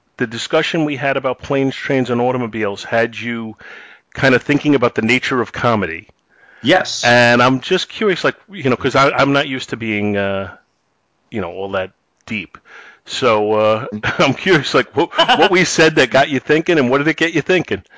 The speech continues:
Speaker 2: Uh, well, I was just, um, in terms of what it is about comedy, and I, and what it is about horror. I think it's,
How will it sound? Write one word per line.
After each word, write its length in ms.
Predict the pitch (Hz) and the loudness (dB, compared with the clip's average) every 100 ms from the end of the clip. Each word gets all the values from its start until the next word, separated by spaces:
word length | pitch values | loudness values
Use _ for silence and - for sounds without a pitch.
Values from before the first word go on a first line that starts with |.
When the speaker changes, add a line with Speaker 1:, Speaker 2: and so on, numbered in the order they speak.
| - - - - - - | -20 -20 -20 -18 -16 -2
Speaker 2:
Uh, 200 | 185 208 | 2 2
well, 340 | 190 202 240 190 | 2 2 4 4
I 100 | 190 | 2
was 240 | 196 202 | 2 -4
just, 580 | 156 180 185 - - - - | -4 0 0 0 -10 -12 0
um, 480 | 135 123 110 120 - _ | 4 4 2 -4 -12 _
in 180 | 139 123 | -2 0
terms 580 | 127 147 143 143 139 - - | 2 4 6 4 2 -2 2
of 300 | 120 113 101 | 6 6 4
what 440 | 101 92 107 120 107 | -2 2 6 4 4
it 180 | 117 | 0
is 340 | 78 98 101 95 | 2 0 0 -2
about 460 | - 92 95 92 - | -2 2 4 4 -2
comedy, 640 | 95 85 85 82 82 82 - - - | -2 -2 0 -2 -2 -4 -12 -20 -2
and 120 | 113 | 2
I, 120 | 110 107 - _ _ _ | 2 0 -6 _ _ _
and 220 | 101 101 98 | 0 2 2
what 120 | 95 | 2
it 100 | 92 | 2
is 120 | 95 | 0
about 320 | 90 90 69 | 2 2 2
horror. 500 | - 104 90 62 73 - | 2 4 4 0 -2 0
I 100 | 95 | 0
think 220 | 101 92 | 2 0
it's, 340 | 90 - - | -2 -4 -14